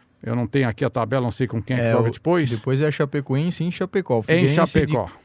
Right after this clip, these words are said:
Speaker 2: de,
Speaker 1: É,
Speaker 2: os próximos
Speaker 1: é.
Speaker 2: quatro jogos são três no estádio Orlando Scarpelli, Valmir, e esse jogo em Chapecó, que eu não gosto de dizer que é um clássico, mas tudo bem, tem gente que gosta,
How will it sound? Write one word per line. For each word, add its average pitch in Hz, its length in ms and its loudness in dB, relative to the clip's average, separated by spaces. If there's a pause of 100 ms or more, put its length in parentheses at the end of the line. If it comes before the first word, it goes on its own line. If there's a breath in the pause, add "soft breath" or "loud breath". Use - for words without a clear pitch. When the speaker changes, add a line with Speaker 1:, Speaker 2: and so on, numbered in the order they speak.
(200)
Speaker 2:
de, - 80 -18
Speaker 1:
É, 240 140 -2
Speaker 2:
os 131 60 0
próximos 165 380 0
Speaker 1:
é. - 40 -18
Speaker 2:
quatro 190 340 2
jogos 151 320 2
são 151 160 -4
três 185 300 -2
no 175 80 -4
estádio 147 340 -4
Orlando 151 220 -8
Scarpelli, 160 480 -8
Valmir, 165 280 -8 (400 soft breath)
e 135 120 -2
esse 151 180 -4
jogo 170 260 4
em 180 120 2
Chapecó, 165 500 0
que 147 400 -2
eu 131 100 6
não 180 140 2
gosto 165 300 2
de 139 40 0
dizer 135 140 0
que 165 80 -6
é 175 40 -4
um 170 60 -6
clássico, 170 380 2
mas 110 140 -6
tudo 131 160 -8
bem, 135 120 0
tem 110 140 -6
gente 113 180 -8
que 120 120 -12
gosta, 139 420 -2